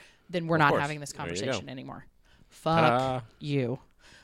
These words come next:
Speaker 1: But I, I got lambasted for it. And it's interesting that they do it more to women 'cause he never had any of those conversations with people.
Speaker 2: That is true. I don't have a, that peop-, I don't have that kind of conversation with people. They don't,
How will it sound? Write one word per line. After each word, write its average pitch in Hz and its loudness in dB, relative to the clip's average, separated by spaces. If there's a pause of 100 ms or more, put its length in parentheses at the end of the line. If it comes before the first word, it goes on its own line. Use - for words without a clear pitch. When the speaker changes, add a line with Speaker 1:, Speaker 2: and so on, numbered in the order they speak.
(100)
Speaker 1:
But 180 6
I, 185 8
I 170 6
got 160 4
lambasted 151 -4
for 151 -2
it. - -4
And 185 -2
it's 185 -4
interesting 190 -6
that 156 -6
they 160 -4
do 170 -4
it 175 -2
more 165 -6
to - -10
women 147 -4
'cause - -14
he 190 -4
never 135 -4
had 117 -10
any 107 -12
of - -14
those - -16
conversations - -16
with - -20
people. - -16
Speaker 2:
That 92 4
is 95 -2
true. 78 0 (1000)
I 190 4
don't 160 4
have 98 2 (100)
a, 101 0 (220)
that 156 2
peop-, 160 0 (520)
I 98 0
don't 151 2
have 135 4
that 110 4
kind 98 0
of 90 -4
conversation 87 -2
with 85 -2
people. 85 -2
They 80 0
don't, 92 -2